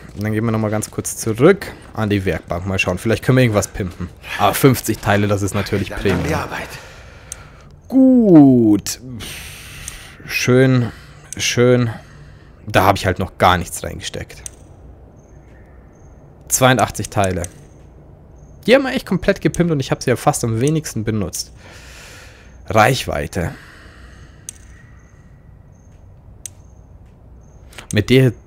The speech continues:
Speaker 1: zocke ich eigentlich auch relativ wenig. Mit der Schrotflinte. Das Jagdgewehr schon eher. Ah, das ist halt schon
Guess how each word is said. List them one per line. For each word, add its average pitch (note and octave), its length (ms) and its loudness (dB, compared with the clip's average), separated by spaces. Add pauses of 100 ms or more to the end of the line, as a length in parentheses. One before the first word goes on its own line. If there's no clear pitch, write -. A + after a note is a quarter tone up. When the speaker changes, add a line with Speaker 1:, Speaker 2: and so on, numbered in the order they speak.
(180)
Speaker 1:
zocke - 360 0
ich - 180 -8
eigentlich A2 400 -4
auch F2 200 -6
relativ G2 460 -2
wenig. F2 500 -8 (200)
Mit G2+ 180 -8
der F#2 60 -6
Schrotflinte. F2+ 720 -6 (2500)
Das - 220 -2
Jagdgewehr C3+ 720 4 (880)
schon - 240 -4
eher. F#2+ 400 -2 (1500)
Ah, F#2+ 120 -2
das G2 160 -4
ist F#2+ 40 -4
halt F#2+ 160 0
schon G2 180 -4